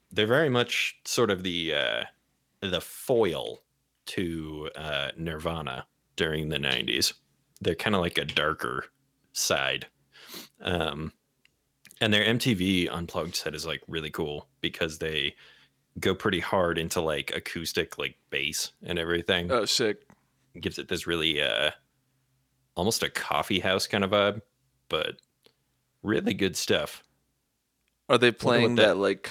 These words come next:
Speaker 2: hollow body acoustic bass?
Speaker 1: I believe
Speaker 2: I
Speaker 1: so.
Speaker 2: think Chris Novoselic plays that too in the Nirvana one.
Speaker 1: Yeah.
Speaker 2: Those are so funny.
Speaker 1: I know.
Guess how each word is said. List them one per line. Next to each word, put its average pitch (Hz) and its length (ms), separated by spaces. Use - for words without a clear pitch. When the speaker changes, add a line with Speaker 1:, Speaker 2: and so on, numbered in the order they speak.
Speaker 2:
hollow 117 280
body 110 280
acoustic 110 440
bass? - 480
Speaker 1:
I 85 80
believe 85 320
Speaker 2:
I - 120
Speaker 1:
so. - 20
Speaker 2:
think 202 200
Chris - 260
Novoselic - 480
plays - 180
that - 180
too - 120
in 64 80
the 60 60
Nirvana 65 340
one. 71 240
Speaker 1:
Yeah. - 280
Speaker 2:
Those 123 240
are 107 60
so 110 320
funny. 113 440
Speaker 1:
I 78 100
know. 65 240